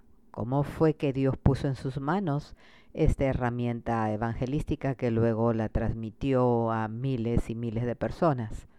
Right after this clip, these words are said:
Resulta de que ellos estaban en un restaurante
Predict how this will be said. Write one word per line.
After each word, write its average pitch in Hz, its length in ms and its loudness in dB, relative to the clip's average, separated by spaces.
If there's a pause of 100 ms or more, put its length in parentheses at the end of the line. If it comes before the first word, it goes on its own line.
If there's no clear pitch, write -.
(240)
Resulta 233 540 2
de 170 180 4
que 151 240 2
ellos 190 300 4
estaban 131 800 2 (420)
en 139 220 0
un 135 100 2
restaurante 127 960 2